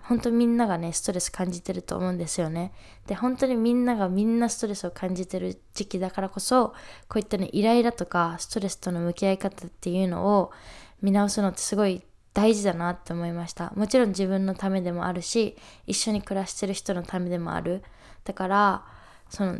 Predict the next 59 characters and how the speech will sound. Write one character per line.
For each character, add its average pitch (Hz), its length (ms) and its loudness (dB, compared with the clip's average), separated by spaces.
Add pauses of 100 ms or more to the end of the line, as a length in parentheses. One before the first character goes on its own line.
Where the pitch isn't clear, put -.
そ - 180 -2
う 185 40 2
ね、 175 220 -2
や - 80 -4
っ - 20 -12
ぱ - 60 -20 (220)
ス - 120 -8
ト 294 80 6
レ 269 80 4
ス 202 320 0 (140)
と - 80 -10
か 190 240 2
イ - 80 -2
ラ 214 140 4
イ 226 40 4
ラ 233 80 2
を 226 40 -2
感 226 260 0
じ 226 100 -2
て 233 80 -2
し 226 160 -4
ま 233 180 2
う 214 60 -4 (260)
こ - 120 -12
と 240 80 0
自 247 160 0
体 226 160 4
は 208 100 2
別 196 240 -4
に 202 80 0
悪 185 220 0
い 208 60 -2
こ - 120 -10
と - 80 -12
じ 180 140 -8
ゃ - 20 -4
な 175 120 -4
い 180 40 -4
ん 175 80 -4
で 170 60 -6
す - 120 -6
よ。 170 160 -10
た 220 140 -2
だ、 196 280 0 (520)
そ 226 340 -2
う - 80 -4 (120)
感 262 240 2
じ 262 120 0
た 262 120 -2
時 262 280 -4
に 202 380 -2 (160)
ど 233 140 4
う 214 80 2
や 190 80 -2
っ 180 60 -10
て、 196 480 -2 (440)
そ-、 - 240 -4
あ 190 80 2
の、 180 400 -2